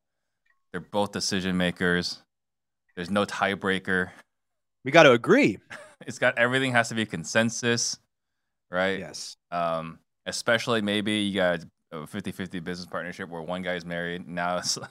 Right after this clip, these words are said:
Speaker 1: <laughs> now you gotta get buy-in from multiple people. It, it
Speaker 2: Yes.
Speaker 1: inserts all sorts of complications.
Speaker 2: Yeah. So you can prevent bad things from happening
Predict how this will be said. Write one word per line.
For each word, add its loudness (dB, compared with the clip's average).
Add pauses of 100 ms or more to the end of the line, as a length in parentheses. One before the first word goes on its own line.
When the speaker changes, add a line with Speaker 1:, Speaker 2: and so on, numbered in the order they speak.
Speaker 1:
<laughs> -16
now 0
you 0
gotta -4
get -6
buy-in 2
from -10
multiple -4
people. -6 (680)
It, -8
it -6
Speaker 2:
Yes. -8
Speaker 1:
inserts 2
all 2
sorts -6
of -8
complications. -12 (1300)
Speaker 2:
Yeah. -4 (160)
So 6
you 10
can 4
prevent 4 (220)
bad 8
things 0
from -4
happening 2